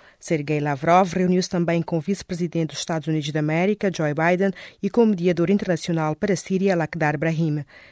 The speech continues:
Nesta cidade decorre a quadragésima nona Conferência de Segurança, onde a situação na Síria e Mali domina os trabalhos.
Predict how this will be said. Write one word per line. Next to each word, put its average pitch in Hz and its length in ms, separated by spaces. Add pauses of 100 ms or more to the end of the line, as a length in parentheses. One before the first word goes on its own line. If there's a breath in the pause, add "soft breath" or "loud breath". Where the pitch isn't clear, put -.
(100)
Nesta 156 300
cidade 170 460
decorre 160 480
a 160 100
quadragésima 170 760
nona 175 280
Conferência 160 540
de - 40
Segurança, 185 540 (300 loud breath)
onde 185 180
a 170 40
situação 196 520
na 170 100
Síria 185 480
e 156 140
Mali 170 380
domina 175 320
os 143 100
trabalhos. 151 600